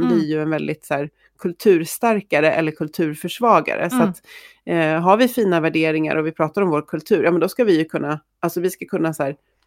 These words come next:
Speaker 2: testa dem i ett möte om vi va-, faktiskt efterlever dem. Och då handlar det ju väldigt mycket om hur vi inleder och avslutar möten och beter oss mot varandra.
Speaker 1: Mm.
Speaker 2: Eh, så.
Speaker 1: Och tacka
Speaker 2: Så det är
Speaker 1: varandra
Speaker 2: inte
Speaker 1: för det.
Speaker 2: bara, ja, precis. Så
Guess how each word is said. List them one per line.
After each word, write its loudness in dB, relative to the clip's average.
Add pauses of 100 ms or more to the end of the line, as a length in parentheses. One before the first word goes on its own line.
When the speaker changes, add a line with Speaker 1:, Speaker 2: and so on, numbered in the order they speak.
(320)
Speaker 2:
testa 2
dem 0
i -2
ett -2
möte 2
om 0
vi 2
va-, -2
faktiskt -8
efterlever 0
dem. 0
Och 2
då 2
handlar 4
det 0
ju -4
väldigt 4
mycket -4
om -2
hur -4
vi -6
inleder -2
och -8
avslutar -2
möten -2
och -4
beter -4
oss -6
mot -8
varandra. 0 (200)
Speaker 1:
Mm. -4 (100)
Speaker 2:
Eh, -8
så. -4 (480)
Speaker 1:
Och -2
tacka -4
Speaker 2:
Så 4
det 8
är 10
Speaker 1:
varandra 6 (100)
Speaker 2:
inte 2
Speaker 1:
för 8
det. 0
Speaker 2:
bara, 8 (340)
ja, 8 (100)
precis. 0 (1120)
Så 2